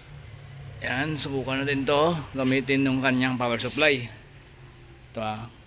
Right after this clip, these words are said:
Saksak natin. Tapos,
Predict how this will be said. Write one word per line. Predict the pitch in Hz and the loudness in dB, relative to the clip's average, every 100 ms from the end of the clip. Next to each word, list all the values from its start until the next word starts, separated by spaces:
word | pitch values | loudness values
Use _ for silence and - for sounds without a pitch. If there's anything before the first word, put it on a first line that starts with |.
| - - - - - - - - - - | -20 -20 -20 -20 -20 -20 -20 -20 -20 -20
Saksak | - - - 113 | -20 -18 -16 -10
natin. | 131 127 139 156 175 165 - - - - - - - - - - - - - - - - - | -6 0 2 2 -2 -8 -14 -4 -4 -4 -10 -20 -20 -20 -20 -20 -20 -20 -20 -20 -20 -18 -18
Tapos, | - 117 117 123 123 131 147 156 - - | -8 -8 -6 -4 -2 -2 -2 -4 -8 -10